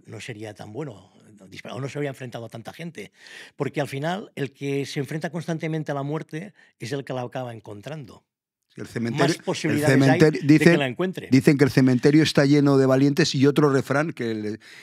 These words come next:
Speaker 2: el español es un idioma maravilloso por el refranero, dice que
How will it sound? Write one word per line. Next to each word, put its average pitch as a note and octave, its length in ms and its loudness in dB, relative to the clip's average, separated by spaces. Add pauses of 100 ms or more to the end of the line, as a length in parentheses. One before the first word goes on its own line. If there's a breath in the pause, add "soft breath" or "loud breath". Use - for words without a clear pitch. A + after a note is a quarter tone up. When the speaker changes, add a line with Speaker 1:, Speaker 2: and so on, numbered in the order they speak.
(200 loud breath)
Speaker 2:
el G#2+ 260 -4
español A2+ 500 -4
es A2+ 200 -4
un A2+ 100 -4
idioma A2+ 500 -6 (520 soft breath)
maravilloso G#2+ 640 -4
por A2 160 -4
el G#2 80 -8
refranero, A#2 560 -6
dice A#2 360 -6
que G2+ 440 -8